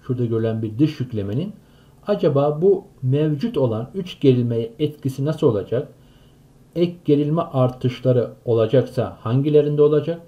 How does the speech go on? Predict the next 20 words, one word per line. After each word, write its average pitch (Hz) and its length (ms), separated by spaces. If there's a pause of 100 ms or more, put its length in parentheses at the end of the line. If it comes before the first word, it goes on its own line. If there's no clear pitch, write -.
(240)
ve 131 220
bu 135 120
ne 147 100
kadar 143 240
olacak, 107 440
miktarı 127 480
ne 147 40
olacak? 120 420 (360)
Bunu 170 200
konuşacağız. 107 520 (2000)
Zemin 214 340
mekaniğinde 131 880
biz 156 420
dış 202 200
yüklemeleri 113 640
veya 131 340
alan 156 260
yüklerini 131 520
ikiye 170 400
ayırıyoruz. 110 480